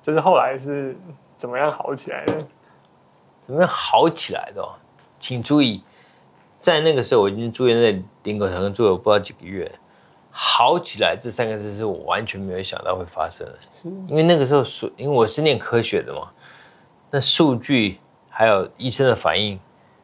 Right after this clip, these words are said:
Speaker 2: 就看起来不像是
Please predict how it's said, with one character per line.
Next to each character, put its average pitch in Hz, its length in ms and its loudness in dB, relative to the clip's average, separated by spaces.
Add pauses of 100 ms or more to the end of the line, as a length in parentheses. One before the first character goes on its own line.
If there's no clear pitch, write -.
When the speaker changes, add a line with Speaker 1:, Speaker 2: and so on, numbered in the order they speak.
(1600)
Speaker 2:
就 170 100 2
看 160 240 2
起 113 120 -2
来 92 60 4
不 98 160 -4
像 117 240 0
是 104 380 -2